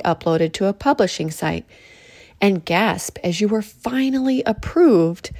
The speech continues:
to order a proof of your final project. It is to arrive seven days before Christmas. Maybe they will print it correctly, perhaps not. But for now,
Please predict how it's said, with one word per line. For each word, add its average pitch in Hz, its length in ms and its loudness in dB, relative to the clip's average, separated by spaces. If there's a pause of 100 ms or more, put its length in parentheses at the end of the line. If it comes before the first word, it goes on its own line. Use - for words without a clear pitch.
(300)
to 254 100 6
order 226 580 4
a 247 80 0
proof 180 640 -6
of 202 140 -4
your 226 100 0
final 175 460 -6
project. 294 760 -6 (920)
It 285 140 2
is 294 200 0
to 302 180 0
arrive 269 500 2
seven 226 400 -4
days 233 300 -2
before 214 360 -10
Christmas. 226 800 -8 (960)
Maybe 170 420 -2
they 190 180 0
will 208 140 0
print 262 300 -2
it - 100 0
correctly, 160 640 -2 (100)
perhaps 226 540 -4
not. 233 380 -2 (720)
But - 180 2
for 226 160 2
now, 175 480 0